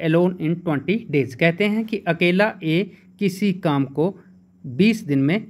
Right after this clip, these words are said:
पूरा करता है, ठीक है। B can do it in, uh, alone in fifteen days, और बी उसी काम को फिफ्टीन डेज में पूरा करता है। And C can complete it alone in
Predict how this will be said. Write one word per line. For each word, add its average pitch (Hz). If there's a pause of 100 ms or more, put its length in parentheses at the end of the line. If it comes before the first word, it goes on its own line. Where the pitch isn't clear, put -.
(220)
पूरा 180
करता 120
है, - (240)
ठीक 160
है। 185 (500)
B 175 (320)
can 175
do 156 (160)
it 165
in, 175 (200)
uh, 170 (220)
alone 170
in 165
fifteen 143
days, 120
और 165
बी 160
उसी 151
काम 139
को 170 (420)
फिफ्टीन 170
डेज 185
में 202
पूरा 190
करता 190
है। 208
And 170
C 175
can 160
complete 147
it 165
alone 131
in 208